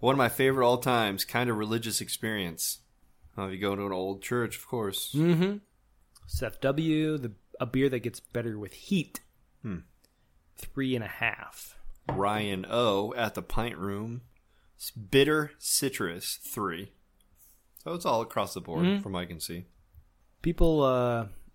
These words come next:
Speaker 2: focus on different parts of the beer. You get different
Speaker 1: Mm-hmm.
Speaker 2: ratings.
Speaker 1: Right. Uh, this doesn't have a comment, but she did take a picture, and she has this can. Uh,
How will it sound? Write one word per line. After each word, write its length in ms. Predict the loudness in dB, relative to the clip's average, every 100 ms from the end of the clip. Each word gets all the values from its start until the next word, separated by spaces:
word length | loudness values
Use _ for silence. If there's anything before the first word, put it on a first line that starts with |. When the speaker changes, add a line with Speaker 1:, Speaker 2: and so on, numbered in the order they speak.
| 0
Speaker 2:
focus 300 | 4 4 2
on 80 | -2
different 240 | -2 0
parts 220 | 4 4 2
of 60 |
the 60 | -8
beer. 200 | -4 -4
You 260 | -4 -6
get 280 | -6 -8 -8
different 400 | -10 -8 -10 -10 _ _ -12
Speaker 1:
Mm-hmm. 140 | -6 0
Speaker 2:
ratings. 500 | 0 0 -4 -14 -18 -20 _ _ _ _ _
Speaker 1:
Right. 280 | -6 -4 -4 -10 _ -20 -20 -20 -20 _
Uh, 180 | -2 0
this 180 | 0 0
doesn't 180 | -2 0
have 100 | 0
a 20 |
comment, 460 | 2 2 2 0 -2
but 120 | -4
she 140 | -2
did 140 | -2 -2
take 160 | -2
a 40 | -4
picture, 440 | -4 -4 -2 -4
and 100 | -4
she 140 | -4 0
has 240 | 0 -2
this 180 | -6 -6
can. 540 | -6 -6 -6 -8 -10 -16 _ _ _ -10
Uh, 600 | -4 -2 0 -2 -2 -4